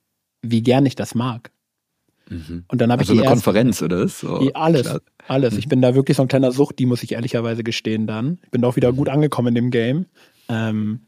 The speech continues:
Speaker 1: und hab dann wieder gedacht, ach, cra-, und, und, und anders. Wenn ich am Wochenende arbeiten war, ich liebe das. Und ich freu mich auch richtig drauf, dass es jetzt wieder ein paar Seminare gibt. Ich, ähm,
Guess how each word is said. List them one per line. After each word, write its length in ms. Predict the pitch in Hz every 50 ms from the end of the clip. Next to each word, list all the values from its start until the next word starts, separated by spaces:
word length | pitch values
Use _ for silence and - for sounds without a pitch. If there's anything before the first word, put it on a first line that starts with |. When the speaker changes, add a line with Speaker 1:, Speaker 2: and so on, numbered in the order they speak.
| - - - -
Speaker 1:
und 120 | 123 123
hab 120 | 127 127
dann 180 | - 127 139 151
wieder 200 | 160 139 127 117
gedacht, 280 | 120 113 120 127 - - _
ach, 160 | - 120 - -
cra-, 280 | - - 139 127 143 - _
und, 200 | 170 147 151 -
und, 160 | 170 160 - 175
und 140 | 160 156 - - - - _ _ _
anders. 380 | 151 151 143 123 107 107 - - _ _ _ _ _ _ _ _ _ _ _ _ -
Wenn 120 | 139 139 147
ich 80 | 139
am 80 | 147 143
Wochenende 240 | 151 - 160 135 123
arbeiten 260 | 165 185 165 139 135
war, 180 | 135 151 - - _
ich 200 | - 123 - -
liebe 480 | 131 127 127 147 151 147 139 110 110 107
das. 420 | - 101 104 117 - - - - _
Und 100 | - -
ich 100 | 123 -
freu 200 | - - 139 135
mich 160 | 151 151 - 135
auch 120 | 127 -
richtig 240 | 139 - - 127 -
drauf, 280 | - 113 120 123 123 -
dass 160 | 117 - -
es 100 | 113 -
jetzt 220 | 131 120 - -
wieder 120 | 123 117 117
ein 60 | 117
paar 180 | - - 127 117
Seminare 400 | 113 113 113 113 113 113 110 110
gibt. 400 | 131 175 202 214 - - - -
Ich, 260 | 135 - - - -
ähm, 540 | 127 117 110 110 107 107 104 104 101 110